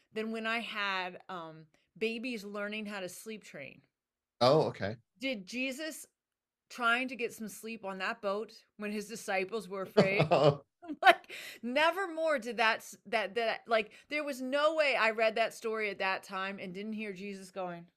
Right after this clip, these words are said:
Speaker 1: "Are you kidding me?"
Speaker 2: Yeah. Well, and, and I, I, like, there's so many times, like, uh, so the, our, in the R C L, the text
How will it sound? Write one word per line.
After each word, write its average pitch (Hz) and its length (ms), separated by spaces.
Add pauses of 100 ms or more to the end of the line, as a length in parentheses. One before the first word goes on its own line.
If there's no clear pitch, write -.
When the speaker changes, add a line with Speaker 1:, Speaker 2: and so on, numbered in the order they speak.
(1160)
Speaker 1:
"Are - 200
you 208 140
kidding 180 460
me?" 226 200 (300)
Speaker 2:
Yeah. 92 200 (640)
Well, 170 140
and, 180 260
and 175 120
I, 175 160 (100)
I, 175 200 (200)
like, 170 200
there's 165 220
so 208 140
many 220 180
times, 151 520
like, 120 320 (960)
uh, 120 380
so 147 200
the, 131 120
our, 151 500
in 143 100
the 143 80
R 151 120
C 131 180
L, 127 120
the 113 80
text - 540